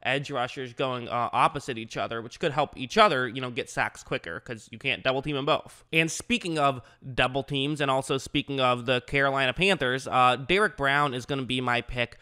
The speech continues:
uh, for the first, uh, interior defensive line spot.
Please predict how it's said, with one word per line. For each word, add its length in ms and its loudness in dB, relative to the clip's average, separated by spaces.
uh, 180 6
for 400 0
the 140 0
first, 480 0
uh, 400 4
interior 440 0
defensive 460 -4
line 340 2
spot. 440 0